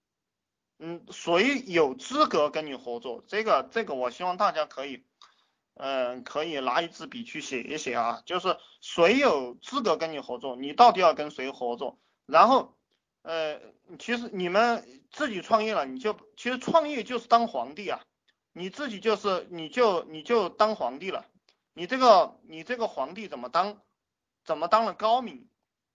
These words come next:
呃，你就去思考，你要把你自己看得很高，但是要低得下去头，懂吗？你心里面要有傲骨，就是你这个骨头很傲气，但是，但是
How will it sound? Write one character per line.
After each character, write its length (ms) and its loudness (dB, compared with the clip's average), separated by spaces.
呃， 180 -12
你 160 -14
就 180 -8
去 180 -16
思 180 -16
考， 180 -2
你 140 -6
要 140 10
把 180 4
你 160 -14
自 160 -14
己 80 -10
看 220 -4
得 60 -6
很 200 -14
高， 360 2
但 180 4
是 100 -10
要 160 -2
低 320 -12
得 140 -8
下 180 -2
去 140 -18
头， 420 -14
懂 140 -10
吗？ 240 -6
你 340 -8
心 380 -6
里 100 -2
面 320 -6
要 220 2
有 280 -12
傲 300 8
骨， 340 -20
就 140 -14
是 100 -18
你 160 -16
这 100 -6
个 60 -4
骨 300 -10
头 180 -2
很 160 -4
傲 260 4
气， 320 -16
但 160 0
是， 240 -6
但 200 4
是 240 -6